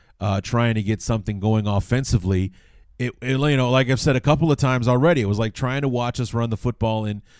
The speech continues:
in twenty nineteen. David Montgomery's being smothered the moment he touches, uh, the football. He's fighting, scratching, clawing, uh, his way and only digging out maybe a two-yard gain at best. And,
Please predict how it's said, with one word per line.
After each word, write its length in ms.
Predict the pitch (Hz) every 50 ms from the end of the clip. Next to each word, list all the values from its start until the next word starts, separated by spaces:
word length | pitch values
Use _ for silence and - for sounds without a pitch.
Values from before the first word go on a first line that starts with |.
| _ - - _ -
in 140 | - 110 110
twenty 320 | - - 117 120 117 117
nineteen. 640 | 113 110 107 104 104 95 - - 90 90 90 95 104 - - - _ _ _ -
David 260 | - 110 120 123 131
Montgomery's 600 | 131 131 123 - - 123 123 123 123 117 113 107
being 300 | - 123 120 113 110 104
smothered 640 | - - - - 117 120 120 123 117 123 127 120 104
the 80 | 117 110
moment 520 | 110 113 113 117 120 127 127 131 123 98
he 160 | 80 120 110
touches, 640 | - - 117 107 104 - - 101 95 92 90 - - - - - _ _ _ - - - -
uh, 200 | 107 107 107 107
the 100 | 98 101
football. 520 | - - - 107 98 - - 101 101 104 107
He's 280 | 107 98 107 98 -
fighting, 560 | - - - 131 127 127 123 127 123 123 123 117
scratching, 600 | - - - 139 120 120 123 - 120 117 117 110
clawing, 640 | - - - 127 123 127 123 120 117 117 117 110 - _ - - - - - -
uh, 300 | - 110 110 110 110 110
his 260 | 110 120 120 107 - 104
way 480 | 101 117 127 127 120 113 113 117 117 -
and 180 | 117 113 110 104
only 320 | 120 123 127 123 120 117
digging 400 | 101 107 123 123 117 123 117 113
out 220 | 113 113 117 104
maybe 400 | 107 107 113 120 120 123 117 117
a 60 | 113 107
two-yard 540 | - - 139 123 117 113 110 110 110 95
gain 340 | 90 110 110 110 110 110 110
at 320 | - 107 110 117 120 - -
best. 480 | - 90 92 101 - - - - - - - - - - - - - -
And, 540 | - 113 107 107 104 104 104 104 104 101